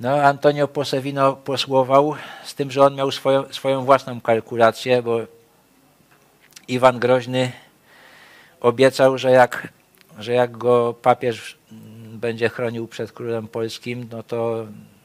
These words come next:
może rozważyć przejście na katolicyzm. No i, no i Antonio Posevino to, to, to sądował. Tam, no, ju-, już tam, już tam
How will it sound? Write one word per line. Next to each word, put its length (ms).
może 300
rozważyć 520
przejście 400
na 140
katolicyzm. 800
No 120
i, 200
no 120
i 120
Antonio 440
Posevino 680
to, 180
to, 280
to 140
sądował. 720
Tam, 300
no, 80
ju-, 160
już 140
tam, 200
już 180
tam 180